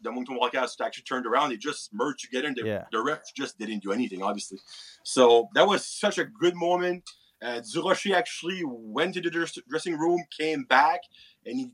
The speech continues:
Speaker 1: talked to Hudson for a few seconds. I don't know what he said, but Hudson had a big smile on his face,
Speaker 2: Yeah.
Speaker 1: given that his career was basically done in the queue.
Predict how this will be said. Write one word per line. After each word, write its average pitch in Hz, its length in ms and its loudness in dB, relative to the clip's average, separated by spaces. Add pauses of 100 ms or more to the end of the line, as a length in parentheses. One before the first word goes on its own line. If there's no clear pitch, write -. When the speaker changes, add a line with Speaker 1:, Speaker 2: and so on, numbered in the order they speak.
Speaker 1:
talked 147 340 2
to 127 100 -6
Hudson 185 580 -4 (300)
for 127 200 -4
a 110 60 -10
few 156 260 -12
seconds. 170 560 -2
I 104 80 2
don't 127 120 -2
know 147 100 -2
what 139 160 0
he 135 60 -8
said, 160 400 2
but 110 160 0
Hudson 127 400 -2 (100)
had 127 100 0
a 113 80 -12
big 131 140 -8
smile 143 260 0
on 135 80 -2
his 127 140 -8
face, 151 320 -2
Speaker 2:
Yeah. 113 200 0 (340)
Speaker 1:
given 143 340 -2
that 117 300 6
his - 440 -6 (160)
career 135 440 2
was 113 220 -2
basically 123 420 -6
done 131 260 2
in 120 80 -2
the 110 80 -8
queue. 170 300 -8